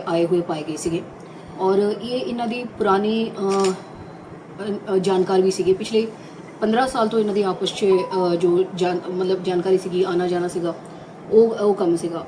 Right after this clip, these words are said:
ਔਰ ਫਿਰ ਉਹ ਸਾਨੂੰ, ਅ, ਕੈਮਰੇ ਕੇ through ਵੀ ਉਹ ਪੁਸ਼ਟੀ ਹੋ ਗਈ ਸੀਗੀ ਕਿ ਬਸ ਉਸ ਸਮੇਂ ਦੇ ਵਿੱਚ ਸਾਢੇ ਸੱਤ ਔਰ ਸਾਢੇ ਨੌ ਦੇ ਵਿੱਚ ਵਿੱਚ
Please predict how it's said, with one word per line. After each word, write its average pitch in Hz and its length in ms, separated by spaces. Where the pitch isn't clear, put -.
ਔਰ 226 200
ਫਿਰ 226 180
ਉਹ 233 160
ਸਾਨੂੰ, 220 380
ਅ, 190 500
ਕੈਮਰੇ 185 340
ਕੇ 202 240
through 196 320
ਵੀ 202 120
ਉਹ 196 100
ਪੁਸ਼ਟੀ 202 300
ਹੋ 208 100
ਗਈ 180 140
ਸੀਗੀ 185 220
ਕਿ 196 180
ਬਸ 220 280
ਉਸ 233 160
ਸਮੇਂ 214 220
ਦੇ 185 80
ਵਿੱਚ 175 240
ਸਾਢੇ 190 240
ਸੱਤ 196 260
ਔਰ 214 100
ਸਾਢੇ 175 240
ਨੌ 180 200
ਦੇ 180 80
ਵਿੱਚ 175 200
ਵਿੱਚ 190 220